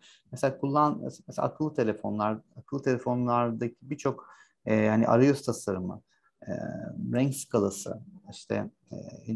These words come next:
etkileşimlerin birçoğu aslında daha böyle mobil oyunlardan öğrenilmiş bilgiler. Yani oradaki best practice'ler aslında geçiyor. Bu keza mekansal olarak da,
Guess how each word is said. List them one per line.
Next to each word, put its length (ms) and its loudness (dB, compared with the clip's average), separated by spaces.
etkileşimlerin 1080 0
birçoğu 420 4
aslında 600 4
daha 200 8
böyle 120 4
mobil 260 2
oyunlardan 760 2
öğrenilmiş 840 -2
bilgiler. 800 -8
Yani 180 0
oradaki 420 2
best 240 4
practice'ler 720 0
aslında 540 -4
geçiyor. 320 -2
Bu 140 2
keza 300 10
mekansal 520 6
olarak 460 6
da, 180 2